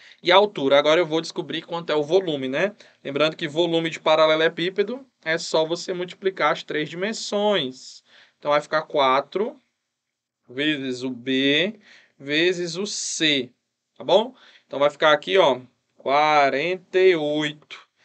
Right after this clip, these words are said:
metros cúbicos, tá bom? Porque tudo aqui estava em metros, beleza?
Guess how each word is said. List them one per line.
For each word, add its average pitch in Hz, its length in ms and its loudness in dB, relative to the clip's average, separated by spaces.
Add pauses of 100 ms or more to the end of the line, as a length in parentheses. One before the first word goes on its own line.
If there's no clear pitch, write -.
(260)
metros 143 1040 2
cúbicos, 139 480 -12
tá 123 100 -2
bom? 185 260 -2
Porque 147 380 -6
tudo 156 460 -4
aqui 139 180 -4
estava 147 720 2 (520)
em 185 120 2
metros, - 760 -4 (100)
beleza? 196 480 4